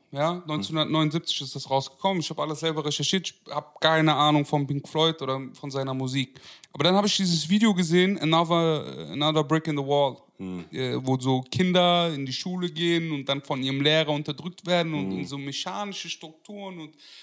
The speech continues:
Speaker 1: Maschinerien
Speaker 2: Hm.
Speaker 1: reingeraten. Ich find's einfach geil, wie er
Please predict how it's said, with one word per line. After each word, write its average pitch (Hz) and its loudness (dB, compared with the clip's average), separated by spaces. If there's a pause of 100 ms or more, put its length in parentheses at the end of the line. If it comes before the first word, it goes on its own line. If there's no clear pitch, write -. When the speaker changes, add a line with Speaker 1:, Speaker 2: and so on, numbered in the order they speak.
(140)
Speaker 1:
Maschinerien 170 -6
Speaker 2:
Hm. 131 -8
Speaker 1:
reingeraten. 131 -2 (640)
Ich - 0
find's 208 2
einfach 196 0
geil, 214 0
wie 170 -8 (220)
er 175 2